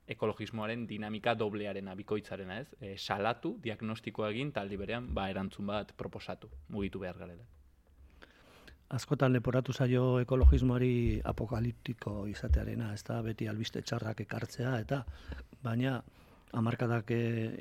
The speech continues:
Speaker 2: iragan dira, eta hauxe da daukaguna. Ba, orain arte ekologismoak, e, esan duen ia gehiena betetzen ari da, eta orduan, ba,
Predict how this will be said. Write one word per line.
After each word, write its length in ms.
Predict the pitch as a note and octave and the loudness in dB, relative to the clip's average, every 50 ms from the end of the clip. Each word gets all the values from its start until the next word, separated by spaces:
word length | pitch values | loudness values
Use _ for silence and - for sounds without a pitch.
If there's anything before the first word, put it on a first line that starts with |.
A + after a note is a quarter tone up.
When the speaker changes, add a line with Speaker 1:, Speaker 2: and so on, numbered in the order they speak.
| - | -2
Speaker 2:
iragan 300 | A#2+ A#2+ A#2+ B2 A#2+ A#2+ | 0 0 0 2 2 2
dira, 300 | A#2 A#2+ A#2 B2+ C#3+ - - - | 0 0 0 -2 -2 -4 -6 -4
eta 300 | A2+ A2+ - - A2 G#2+ A2+ G#2 G#2+ A2 G#2 G2+ G#2+ - - - - - - - - - - - - - - - | -4 -4 -4 -4 -4 -4 -2 -2 -2 -4 -4 -6 -8 -10 -14 -20 -20 -20 -20 -18 -16 -16 -16 -16 -20 -16 -8 -4
hauxe 240 | A#2+ B2 - - A#2 | -2 -2 0 0 0
da 140 | G#2+ A2 G#2+ | 0 0 -2
daukaguna. 540 | G2+ G2 - A2 G2+ G2 G#2 A#2 B2+ A#2 G2 G2+ - - - - | -2 -4 -4 -4 -4 -2 -2 0 0 0 -2 -4 -8 -14 -14 -8
Ba, 200 | - A2 G2+ G2 G2+ G2+ G2 G2 G2 G2+ | -6 -6 -4 -4 -4 -4 -6 -6 -6 -6
orain 240 | G2+ G#2+ A2 A2+ | -6 -4 -2 -2
arte 480 | G#2 G#2 - - - B2 A#2+ A#2 A#2 A2 - - - - - - - - - - - - - | -2 -4 -6 -4 -2 0 0 0 0 -2 -4 -10 -20 -20 -20 -20 -20 -20 -20 -20 -18 -14 -10
ekologismoak, 840 | - - A#2+ A#2+ A2+ - - - A2+ A#2+ B2 A#2 A#2 A#2 A2+ - | -4 0 0 0 0 0 -2 -2 0 2 2 2 2 0 0 0
e, 520 | A#2+ A#2 A2+ A2+ A2+ A#2 A2+ A2+ A#2 A#2 - - - - - - - - G#2 | -2 0 0 0 0 -2 -2 -4 -4 -6 -6 -8 -12 -16 -20 -14 -10 -10 -8
esan 260 | - - B2+ A#2+ B2 | -4 -4 -2 0 0
duen 220 | A2+ A#2 A#2 A#2 A#2+ | 0 0 2 2 2
ia 180 | A#2+ A#2+ A2+ | 2 2 0
gehiena 420 | A2+ A#2+ A2 A#2 A#2+ B2 B2 B2+ B2 | 0 0 0 0 0 0 0 -2 0
betetzen 400 | A#2 A#2 - C3+ A#2+ - A#2+ A2+ | -2 -2 0 0 -2 -2 -2 -2
ari 160 | A#2 A2 A2 A#2+ | 0 0 0 0
da, 160 | B2 C3+ C#3+ - - - - - - - - - - - - - - - - - | 0 -2 -2 -6 -12 -20 -20 -20 -20 -20 -16 -12 -12 -10 -12 -12 -18 -16 -8 -2
eta 260 | - B2+ A2+ B2 B2 | 0 0 2 4 2
orduan, 340 | A2 A2 B2 B2+ C3+ C#3+ B2 | 4 4 4 4 4 4 4
ba, 160 | A2+ A#2 | 4 2